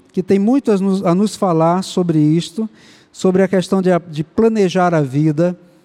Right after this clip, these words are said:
sobre a questão de onde estamos colocando os nossos projetos,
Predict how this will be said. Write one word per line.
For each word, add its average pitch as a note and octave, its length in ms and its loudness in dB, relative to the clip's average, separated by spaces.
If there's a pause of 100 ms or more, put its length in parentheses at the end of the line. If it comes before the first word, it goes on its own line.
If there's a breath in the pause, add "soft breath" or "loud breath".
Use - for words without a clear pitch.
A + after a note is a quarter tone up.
(320 soft breath)
sobre E3+ 280 0
a F3 40 0
questão F#3 460 -2
de E3 120 -2
onde G3+ 360 0
estamos F#3 400 -4
colocando E3+ 760 0 (840)
os D3 180 -4
nossos F3 320 -2
projetos, D#3+ 760 -2